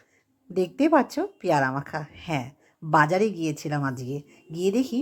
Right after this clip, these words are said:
পেয়ারা মাখছে। মেয়ে তো সেই পেয়ারা মাখা খাবেই, কিন্তু আমার খুব একটা এরকম পেয়ারা মাখা খেতে ভালো লাগে না। আমি পেয়ারা টুকরো, টুকরো টুকরো করে কেটে লবণ দিয়ে খাবো, বিট নুন। তো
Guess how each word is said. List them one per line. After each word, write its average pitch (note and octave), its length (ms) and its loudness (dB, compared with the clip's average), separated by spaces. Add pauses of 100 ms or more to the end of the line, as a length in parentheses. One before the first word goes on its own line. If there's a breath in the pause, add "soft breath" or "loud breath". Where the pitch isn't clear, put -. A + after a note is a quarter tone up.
পেয়ারা D3+ 300 4
মাখছে। C#3 380 -6 (340)
মেয়ে F3+ 380 0
তো G#3 160 -4
সেই A#3 180 -4
পেয়ারা F#3+ 320 2
মাখা G3+ 280 0
খাবেই, F#3+ 400 -2 (380 loud breath)
কিন্তু A3 180 0
আমার G3 240 6
খুব B3 160 -4
একটা B3 220 0
এরকম G#3 280 0
পেয়ারা F#3+ 220 0
মাখা F#3+ 180 -4
খেতে G#3 220 -2
ভালো F3+ 240 -2
লাগে D3+ 200 0
না। D#3+ 120 -6 (320 loud breath)
আমি G3 220 0
পেয়ারা G3+ 300 4
টুকরো, G#3+ 340 -6 (400)
টুকরো B3 300 -4
টুকরো A3+ 300 -2
করে G#3+ 180 0
কেটে F3 420 -6 (120)
লবণ E3 440 4
দিয়ে B3 180 -2
খাবো, B2 320 -6 (220)
বিট E3+ 280 -8
নুন। C3 140 -6 (640 loud breath)
তো G3+ 60 -2